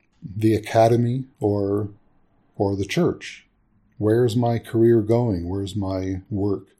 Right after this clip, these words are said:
going to lead me? So this is related then to,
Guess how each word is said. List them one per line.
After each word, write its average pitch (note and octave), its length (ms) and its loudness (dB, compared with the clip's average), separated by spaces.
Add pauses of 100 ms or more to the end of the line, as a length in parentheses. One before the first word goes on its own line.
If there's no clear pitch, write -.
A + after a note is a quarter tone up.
(640)
going F#2+ 340 0
to G2+ 100 -6
lead F#2 300 -6
me? F#2 140 -12
So C3 160 -4
this D3+ 200 0
is A#2 180 -2
related A2 540 4
then G2+ 280 -2
to, A2 480 2